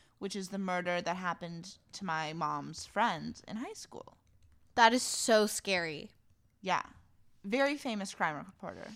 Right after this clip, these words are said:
Speaker 1: And he's, like, in, he's, like, a big New York society, you know, back when, like, journalists were, like, society people.
Speaker 2: Mm-mm. Mm-mm. I hate that.
Speaker 1: Yeah. You
Speaker 2: I
Speaker 1: know,
Speaker 2: hate
Speaker 1: like,
Speaker 2: that.
Speaker 1: in The Post,
Speaker 2: Right, in, like,
Speaker 1: when,
Speaker 2: <laughs> in The
Speaker 1: um,
Speaker 2: Post.
Speaker 1: Meryl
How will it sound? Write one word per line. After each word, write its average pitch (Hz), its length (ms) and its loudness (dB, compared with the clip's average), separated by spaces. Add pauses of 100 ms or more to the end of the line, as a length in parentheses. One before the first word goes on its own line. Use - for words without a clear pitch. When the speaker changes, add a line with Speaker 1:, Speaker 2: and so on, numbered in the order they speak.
(220)
Speaker 1:
And 226 100 0
he's, 247 160 2
like, 254 220 -2 (200)
in, 202 280 -2
he's, 233 260 -6
like, 240 160 0
a 208 300 4 (460)
big 190 340 2
New 180 140 -2
York 165 280 -2
society, 156 560 -4
you 190 60 -4
know, 190 160 -2
back 170 280 2
when, 175 100 -8
like, 160 160 -10
journalists 151 480 -10
were, 151 120 -10
like, 151 160 -8
society 151 540 -6
people. 180 480 -10 (120)
Speaker 2:
Mm-mm. 170 460 -6 (320)
Mm-mm. 180 460 -4 (680)
I 202 80 2
hate 180 260 -2
that. 175 240 0 (140)
Speaker 1:
Yeah. 180 300 -2 (140)
You 220 120 -2
Speaker 2:
I 208 40 4
Speaker 1:
know, 190 140 6
Speaker 2:
hate 190 80 2
Speaker 1:
like, 196 120 4
Speaker 2:
that. 170 180 0
Speaker 1:
in 196 180 0
The 185 80 0
Post, 180 240 0
Speaker 2:
Right, 208 260 12
in, 202 180 4
like, 180 180 6
Speaker 1:
when, 175 220 2
Speaker 2:
<laughs> - 0 -
in 180 40 -8
The - 280 12
Speaker 1:
um, - 80 4
Speaker 2:
Post. 415 220 6 (140)
Speaker 1:
Meryl 202 600 6